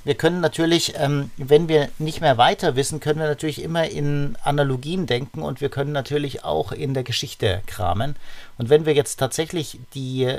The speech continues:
Sache mal ein bisschen aufarbeiten, was, äh, Niklas gerade angesprochen hat, also,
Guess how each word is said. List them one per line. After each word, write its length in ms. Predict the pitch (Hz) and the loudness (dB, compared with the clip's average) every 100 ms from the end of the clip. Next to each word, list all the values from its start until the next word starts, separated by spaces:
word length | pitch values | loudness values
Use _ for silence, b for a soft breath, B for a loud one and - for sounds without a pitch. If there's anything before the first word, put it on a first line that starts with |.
| 113 | -4
Sache 300 | - 147 165 | -2 -2 4
mal 160 | 139 | 4
ein 80 | 127 | 4
bisschen 320 | 143 - 131 | 2 -2 -4
aufarbeiten, 920 | - 139 151 151 143 143 135 139 135 - | -2 -4 -2 0 4 2 2 -4 -4 0
was, 480 | 123 127 - - - - | 2 2 -2 -6 -10 -6
äh, 380 | 127 123 120 | -2 0 0
Niklas 500 | 120 143 - 160 123 | -2 -4 0 2 2
gerade 340 | - 117 123 117 | -2 0 4 4
angesprochen 680 | 131 170 - - 104 104 110 | 2 -2 -4 -6 -6 -2 0
hat, 200 | 139 - | -2 -2
also, 300 | 117 120 | 0 2